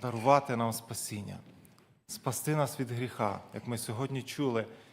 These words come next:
і в, у, і у віршах, і в піснях. Він прийшов для того, щоб дати нам цей великий подарунок.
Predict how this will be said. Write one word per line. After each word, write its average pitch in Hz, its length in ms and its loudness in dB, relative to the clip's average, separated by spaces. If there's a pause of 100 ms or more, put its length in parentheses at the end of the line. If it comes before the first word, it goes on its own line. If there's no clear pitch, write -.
(100)
і - 60 -12
в, - 60 -14 (300)
у, 143 180 6
і 135 200 4
у 135 400 2
віршах, 135 500 6 (360)
і 117 80 -6
в 107 60 -8
піснях. 127 600 -2 (1300)
Він 170 100 4
прийшов 165 800 6
для 123 120 -2
того, 156 340 6
щоб 139 320 4 (640)
дати 165 340 6
нам 113 260 0
цей 127 180 -4
великий 160 680 0 (360)
подарунок. 147 680 0